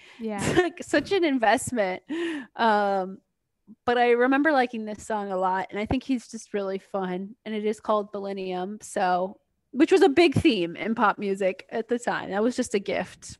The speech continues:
Speaker 1: Yeah.
Speaker 2: Uh, but I like Robbie's take.
Speaker 1: Yeah. I remember Willennium.
Speaker 2: Yes, of course, the
Speaker 1: <laughs>
Speaker 2: Willennium.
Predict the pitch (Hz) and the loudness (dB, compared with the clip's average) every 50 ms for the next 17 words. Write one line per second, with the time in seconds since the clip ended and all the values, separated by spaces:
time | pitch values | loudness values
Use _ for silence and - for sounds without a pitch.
0 | 233 214 226 220 214 208 208 202 196 190 185 180 180 - - _ _ _ _ _ | _ -10 -6 -4 -4 0 2 2 2 2 0 -2 -4 -6 -8 _ _ _ _ _
1 | _ - 214 208 202 190 180 170 - - _ _ _ _ _ 226 220 220 220 214 | _ 2 2 4 4 4 2 2 -2 -6 _ _ _ _ _ 0 2 4 4 2
2 | 208 208 - _ - 220 208 196 196 202 190 196 - - - 220 190 190 202 - | 2 0 -4 _ -2 0 2 2 2 0 -2 -4 -6 -2 0 0 0 0 -2 -6
3 | - - _ _ _ _ _ _ _ _ _ _ _ 226 214 208 202 202 208 214 | -10 -14 _ _ _ _ _ _ _ _ _ _ _ -10 -10 -8 -8 -10 -10 -14
4 | 214 _ _ _ - 226 240 254 254 254 254 247 233 233 226 220 214 208 220 220 | -18 _ _ _ -6 -4 -4 -4 -4 -4 -6 -6 -6 -6 -6 -6 -6 -4 -4 -4
5 | 240 262 269 247 220 214 214 214 208 202 202 196 202 208 226 226 - _ _ _ | -2 -2 -2 -4 -4 -4 -6 -6 -6 -6 -6 -6 -6 -6 -8 -10 -10 _ _ _
6 | _ _ _ _ _ _ _ - 226 226 220 220 226 - - - - - - - | _ _ _ _ _ _ _ 0 4 6 6 8 6 4 2 0 -8 -6 2 2
7 | 339 311 302 311 294 320 330 - 339 302 220 208 220 233 220 220 208 208 196 190 | 4 4 6 4 6 6 4 4 6 4 6 6 6 4 6 4 2 0 0 0
8 | 202 214 240 240 | 0 -2 -2 -4